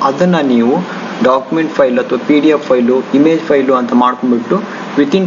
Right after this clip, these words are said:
ಟೂ ಎಂ ಬಿ ಒಳಗಡೆ ನೀವು ಸ್ಟೋರ್‌ನ ಮಾಡ್ಕೊಳ್ಬೇಕಾಗುತ್ತೆ ಗೆಳೆಯರೆ. So within ಟೂ, ಟೂ ಎಂ ಬಿ ಸ್ಟೋರೇಜ್ನ ನೀವು ಮಾಡ್ಕೊಂಡ್ಬಿಟ್ಟು ಆ ಫೈಲ್ನ ಇಟ್ಕೊಂಡ್ಬಿಟ್ಟು ನೀವು ಮೊಬೈಲ್‌ನಲ್ಲಿ ಅಪ್ಲೋಡ್ ಮಾಡ್ಬೋದು. ಇಲ್ಲ ಅಂದ್ರೆ ಕೂಡ ಕಂಪ್ಯೂಟರ್‌ನಲ್ಲೂ ಕೂಡ ಅದೇ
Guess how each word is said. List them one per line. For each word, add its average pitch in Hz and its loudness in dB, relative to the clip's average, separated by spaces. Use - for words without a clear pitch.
ಟೂ 180 6
ಎಂ 151 0
ಬಿ 143 4
ಒಳಗಡೆ 135 0
ನೀವು 135 0
ಸ್ಟೋರ್‌ನ 120 0
ಮಾಡ್ಕೊಳ್ಬೇಕಾಗುತ್ತೆ 117 0
ಗೆಳೆಯರೆ. 98 -4
So 147 4
within 139 2
ಟೂ, 160 4
ಟೂ 165 4
ಎಂ 165 -2
ಬಿ 156 0
ಸ್ಟೋರೇಜ್ನ 139 2
ನೀವು 131 2
ಮಾಡ್ಕೊಂಡ್ಬಿಟ್ಟು 123 0
ಆ - 2
ಫೈಲ್ನ 156 0
ಇಟ್ಕೊಂಡ್ಬಿಟ್ಟು 120 0
ನೀವು 123 4
ಮೊಬೈಲ್‌ನಲ್ಲಿ 123 0
ಅಪ್ಲೋಡ್ 120 0
ಮಾಡ್ಬೋದು. 113 -4
ಇಲ್ಲ 190 4
ಅಂದ್ರೆ 127 -2
ಕೂಡ 139 2
ಕಂಪ್ಯೂಟರ್‌ನಲ್ಲೂ 147 0
ಕೂಡ 131 2
ಅದೇ 170 0